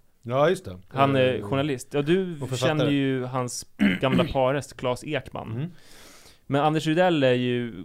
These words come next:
Speaker 2: ung, han är född typ åttiotvå, han har skrivit otroligt många böcker.
Speaker 1: Du säger ung om en person som är äldre än du.
Speaker 2: Jo, men ung för att ha gjort det han har gjort.
Speaker 1: <laughs>
Speaker 2: För han började jävligt tidigt och har varit redaktör för Bonn och skrivit många böcker. Och hans senaste bok,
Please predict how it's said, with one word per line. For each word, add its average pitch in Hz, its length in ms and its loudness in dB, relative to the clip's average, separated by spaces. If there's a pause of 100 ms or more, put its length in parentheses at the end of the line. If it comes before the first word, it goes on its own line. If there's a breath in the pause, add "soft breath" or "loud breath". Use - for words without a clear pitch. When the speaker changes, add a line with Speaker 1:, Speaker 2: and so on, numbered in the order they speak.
(100)
Speaker 2:
ung, 151 340 4
han 143 100 -2
är 131 40 -4
född 123 240 -4
typ 123 220 -8
åttiotvå, 131 540 -4
han 131 320 -6
har 127 40 -4
skrivit 123 220 -10
otroligt 127 260 -4
många 123 140 -2
böcker. 123 580 0
Speaker 1:
Du 123 240 -2
säger 135 200 2
ung 214 220 2
om 180 100 0
en 147 100 0
person 117 200 -6
som 117 100 -6
är 135 40 -2
äldre 160 180 -2
än 117 60 -4
du. - 200 -8 (480)
Speaker 2:
Jo, 160 140 4
men 165 100 6
ung 170 320 6
för 147 100 0
att 131 80 -2
ha 143 60 2
gjort 151 240 2
det 135 60 4
han 127 80 4
har 131 80 6
gjort. 151 200 4 (120)
Speaker 1:
<laughs> 123 60 -2
Speaker 2:
För 127 80 4
han 135 200 4
började 156 300 4
jävligt 139 180 0
tidigt 139 580 -4
och - 60 -4
har 131 80 2
varit 127 160 0
redaktör 123 380 0
för 120 100 -8
Bonn 120 380 2
och 117 60 -6
skrivit 123 180 -6
många 120 140 -2
böcker. 120 360 -4
Och 127 60 -2
hans 127 180 0
senaste 165 520 -2
bok, 113 340 -8